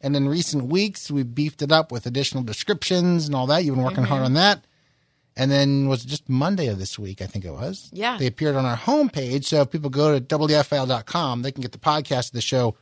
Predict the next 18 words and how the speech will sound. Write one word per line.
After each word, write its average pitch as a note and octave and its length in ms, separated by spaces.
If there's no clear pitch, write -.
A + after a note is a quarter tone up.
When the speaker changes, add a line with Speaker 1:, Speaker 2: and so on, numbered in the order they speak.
Speaker 1:
really D#3+ 220
quickly. E3+ 280
It's A2 160
right A#2+ 260
there C3 460
Speaker 2:
Mm-hmm. F#3 420
Speaker 1:
on D3+ 140
the D#3 60
homepage A2 440
and A2+ 120
scroll C#3 260
through D#3 240
'em. A2 200
But C3+ 120
now F#3 140
you're C4+ 140
telling G3 380
me F#3+ 380